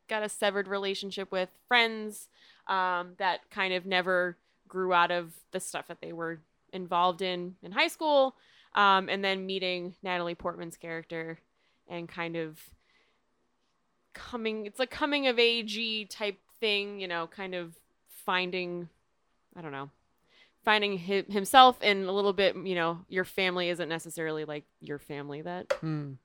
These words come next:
Speaker 1: is blood family. So it just kind of, I don't know, not really giving it that much,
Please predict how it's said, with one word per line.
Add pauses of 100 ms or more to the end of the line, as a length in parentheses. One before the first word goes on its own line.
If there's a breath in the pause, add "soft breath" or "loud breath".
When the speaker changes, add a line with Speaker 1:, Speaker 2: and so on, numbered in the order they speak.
(100)
Speaker 1:
is
blood
family.
So
it
just (500)
kind
of,
I
don't
know, (520 soft breath)
not
really
giving
it (160)
that
much,